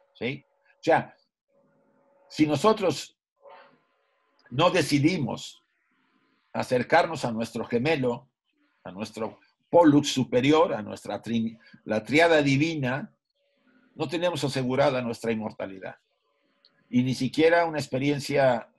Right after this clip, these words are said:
entre comillas, agradable en el Devachan, porque no se contribuyó, dado que nos ha gustado vivir más en el animal y dedicarnos a, a resolver todas las necesidades que tiene y perdiéndonos en sus ambiciones y egoísmos y,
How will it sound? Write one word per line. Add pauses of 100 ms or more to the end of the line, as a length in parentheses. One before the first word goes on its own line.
(260)
entre
comillas,
agradable
en
el
Devachan, (560)
porque
no
se
contribuyó, (340)
dado
que
nos
ha
gustado
vivir
más
en
el
animal (300)
y
dedicarnos
a, (400)
a
resolver
todas
las (320)
necesidades
que
tiene (420)
y
perdiéndonos
en
sus
ambiciones
y
egoísmos
y,